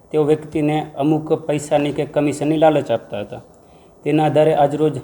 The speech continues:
અ, સાયબર ક્રાઇમ પોલીસ સ્ટેશન અરવલ્લી ખાતે, અ, આઈ ટી એક્ટ તથા બી એન એસ ની વિવિધ કલમો મુજબ, અ, ગુનો રજિસ્ટર્ડ કરવામાં આવ્યો છે. અને ટોટલ ચાર આરોપી છે, અ, જે નામ લીધા એ મુજબ સચિનભાઈ ધીરજભાઈ બામણા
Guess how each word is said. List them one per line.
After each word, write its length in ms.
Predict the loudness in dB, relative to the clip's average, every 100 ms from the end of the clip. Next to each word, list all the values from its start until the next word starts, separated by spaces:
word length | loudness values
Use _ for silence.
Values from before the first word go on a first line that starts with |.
| -2
અ, 180 | 0 0
સાયબર 340 | 0 -2 -2
ક્રાઇમ 220 | 0 0
પોલીસ 220 | 0 -4 -4
સ્ટેશન 340 | -8 -6 -4
અરવલ્લી 340 | -2 -2 -2
ખાતે, 380 | -2 -2 -2 -6 -6 -16 -20 -20 -10
અ, 40 | -2 0 0 0
આઈ 140 | -2
ટી 240 | 0 0 0
એક્ટ 280 | -2 -6 -10
તથા 200 | -4 -4
બી 220 | -2 0
એન 140 | 0
એસ 180 | -2 -4
ની 60 | -4
વિવિધ 300 | -2 -4 -4
કલમો 280 | -2 0
મુજબ, 460 | 0 0 -2 -4 -6
અ, 180 | -4 -4
ગુનો 320 | -4 0 2
રજિસ્ટર્ડ 440 | 2 -2 -4 -6
કરવામાં 400 | -2 0 2 4
આવ્યો 160 | 4 2
છે. 140 | 0 -8 -10 -20 -20 -20 -20 -20 -8
અને 400 | 0 2 4 2 -2 0
ટોટલ 580 | 0 4 4 6 6 4 -2 -2
ચાર 220 | 6 6 8
આરોપી 380 | 6 2 0 -4
છે, 140 | -4 -10 -16 -20 -10
અ, 200 | -4 -2
જે 160 | 0 2
નામ 220 | 2 2
લીધા 200 | 4 4
એ 40 |
મુજબ 420 | 4 4 2 2
સચિનભાઈ 680 | 0 -2 -4 0 2 4 2
ધીરજભાઈ 460 | 0 -2 0 0 0
બામણા 340 | 0 0